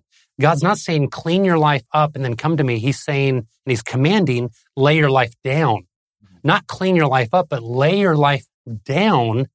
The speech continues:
Speaker 1: and come to me. And God does the work from the inside out. And we begin to love the things we once hated,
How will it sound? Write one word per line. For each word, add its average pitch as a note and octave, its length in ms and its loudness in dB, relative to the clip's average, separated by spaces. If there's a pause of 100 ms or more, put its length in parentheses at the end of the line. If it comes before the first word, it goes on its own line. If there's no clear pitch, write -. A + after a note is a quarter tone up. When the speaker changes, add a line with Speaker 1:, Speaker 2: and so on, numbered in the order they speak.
(500)
Speaker 1:
and C#3 160 -2
come D#3+ 260 2
to C3 60 2
me. D#3+ 320 2
And C#3 300 -2
God D3+ 400 2
does B2+ 240 -4
the A#2+ 120 -4
work B2 260 -2
from A2+ 200 -6
the A2 220 -6
inside C3 840 -2 (400)
out. B2+ 280 2
And A2+ 140 -2
we D3+ 100 2
begin D3+ 260 2
to A#2 80 -2
love C#3+ 460 0
the D#3 80 2
things C3+ 300 -6
we B2 80 -4
once G#2 200 -8
hated, D#3+ 420 -2